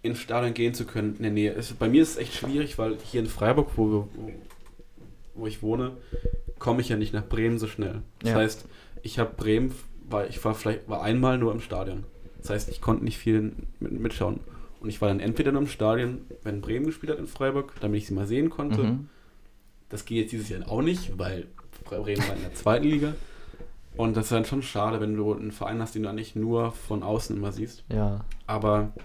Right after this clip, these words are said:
Speaker 1: ja.
Speaker 2: Ja, ich bin halt nicht so großer Fan von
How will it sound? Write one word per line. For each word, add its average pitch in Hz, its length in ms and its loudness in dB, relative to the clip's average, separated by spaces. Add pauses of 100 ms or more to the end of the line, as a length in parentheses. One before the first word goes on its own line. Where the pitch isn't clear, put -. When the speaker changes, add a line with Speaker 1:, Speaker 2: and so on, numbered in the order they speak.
(1500)
Speaker 1:
ja. 113 260 -4 (400)
Speaker 2:
Ja, 117 200 6
ich 113 180 4
bin 110 140 2
halt 107 220 0
nicht 104 120 -2
so 92 140 -2
großer 92 320 -2
Fan 104 300 0
von 110 340 -2